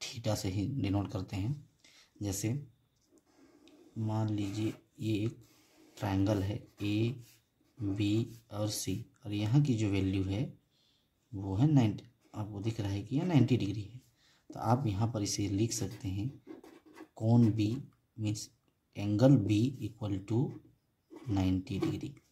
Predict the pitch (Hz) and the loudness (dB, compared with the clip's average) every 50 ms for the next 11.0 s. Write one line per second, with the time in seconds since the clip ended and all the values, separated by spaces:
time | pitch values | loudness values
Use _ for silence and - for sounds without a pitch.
0 | _ _ - - - _ _ 110 - - 113 101 104 110 101 110 123 135 147 - | _ _ -20 -20 -20 _ _ -4 0 0 2 2 2 0 2 4 4 4 4 4
1 | 113 107 104 101 98 107 120 120 113 113 110 101 101 98 98 98 98 104 113 131 | 2 2 2 2 4 6 6 6 6 2 0 -2 0 0 0 0 0 0 0 -2
2 | 147 147 - - - - - - - - - - - - - - - - - - | -2 -4 -8 -14 -18 -20 -18 -14 -14 -14 -14 -16 -20 -20 -20 -20 -20 -20 -20 -20
3 | - - - - - _ _ - _ _ _ _ _ _ _ _ _ _ _ _ | -18 -18 -18 -18 -18 _ _ -20 _ _ _ _ _ _ _ _ _ _ _ _
4 | _ _ _ _ _ - _ _ - - 98 101 117 117 117 110 107 104 110 117 | _ _ _ _ _ -20 _ _ -10 -8 -4 -4 -2 -2 -2 0 0 0 0 0
5 | - - 107 95 95 95 95 101 113 123 - 107 110 - - 120 110 113 113 - | -2 -2 -2 0 0 2 2 2 2 0 0 -2 -4 0 0 2 2 2 2 0
6 | 107 101 104 107 104 - - 101 98 - - 120 110 98 101 104 131 131 127 110 | 0 2 2 2 2 2 0 -2 -2 0 0 0 2 2 0 -2 -2 -2 -4 -4
7 | 101 95 95 - 95 95 101 107 131 156 - - - _ _ _ _ _ _ _ | -4 -4 -4 -4 -4 -2 0 0 0 -2 -4 -8 -16 _ _ _ _ _ _ _
8 | _ _ _ _ _ _ _ - - - _ - 104 98 98 98 95 95 90 87 | _ _ _ _ _ _ _ -14 -14 -14 _ -6 -2 0 2 4 4 2 2 0
9 | 87 - - - _ _ _ _ _ _ _ _ _ _ _ _ _ _ _ _ | -4 -6 -10 -14 _ _ _ _ _ _ _ _ _ _ _ _ _ _ _ _
10 | _ _ - - _ _ - 98 98 95 98 95 92 92 98 90 95 117 - | _ _ -20 -20 _ _ -2 0 2 4 4 4 2 2 0 0 -2 -4 -8